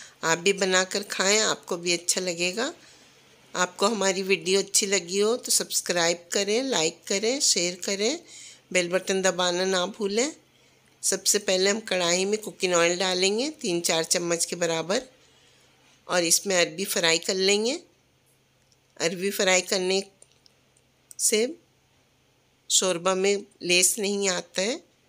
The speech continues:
और बहुत ही मज़े का बनता है। इसे हल्का गोल्डन होने तक फ्राई करेंगे। देखिए इसमें कलर आने लगा है, अब इसे निकाल लेंगे।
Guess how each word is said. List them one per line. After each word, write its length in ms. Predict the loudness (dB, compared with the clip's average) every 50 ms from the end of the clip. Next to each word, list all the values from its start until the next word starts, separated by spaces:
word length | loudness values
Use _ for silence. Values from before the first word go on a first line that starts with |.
| _ _ _ _ _ _ _ -2
और 140 | 0 0 0
बहुत 280 | 2 0 -2 -2 -4 -2
ही 40 | -2 0
मज़े 300 | 0 2 2 2 0 0
का 140 | -2 -4
बनता 380 | -2 -2 -4 -6 -6 -4 -4 -2
है। 160 | -2 -2 -6 -10 _ _ _ _ _ _ _ _ _ _ _ _ _ _ _ _ _ _ _ _ _ -20 -20 _ -4 2
इसे 200 | 2 2 2 2
हल्का 320 | -2 -2 -2 -2 -4 -4 -2
गोल्डन 380 | 0 0 2 2 2 0 0
होने 260 | 2 0 2 2 0 0
तक 180 | 0 -4 -4 -4
फ्राई 300 | -6 -2 0 0 0 0
करेंगे। 460 | -2 -4 -2 -2 -2 -2 -4 -4 -6 -8 _ _ _ _ _ _ _ _ _ _ _ _ _ _ _ _ _ _ _ _ _ _ _ _ _ _ _ _ _ _ _ _ _ _ _ _ _ _ -20 -20 -20 -20 -20 _ _ _ _ _ _ _ _ _ _ _ _ _ _ _ _ _ -10
देखिए 400 | -2 0 0 0 0 2 0 2
इसमें 220 | 2 0 -2 -4 -4
कलर 300 | -2 0 2 2 2 2
आने 280 | 2 0 2 2 4 4
लगा 260 | 4 2 2 0 0
है, 140 | 0 0 0
अब 60 | 0
इसे 180 | 0 0 0 0
निकाल 380 | -2 -4 -2 -2 -2 0 0
लेंगे। 400 | 0 0 0 0 0 -2 -4 -4